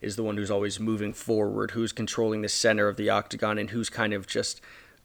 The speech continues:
going around the edges and, and avoiding? Uh, there's one more way that a fight can end, and that is by disqualification. And that happens when,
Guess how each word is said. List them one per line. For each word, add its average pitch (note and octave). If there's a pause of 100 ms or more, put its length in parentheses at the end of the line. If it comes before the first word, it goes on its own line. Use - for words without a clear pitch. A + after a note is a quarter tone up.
going A2+
around G2+
the G#2+
edges G2+
and, G2+
and G2+
avoiding? G2+ (880)
Uh, G#2+
there's A2+
one B2+
more C3+
way A2+
that A2
a A2
fight A2+
can G#2+
end, G#2
and G#2+
that A#2
is A2
by G#2+
disqualification. A2
And A2
that C3+
happens A#2+
when, A2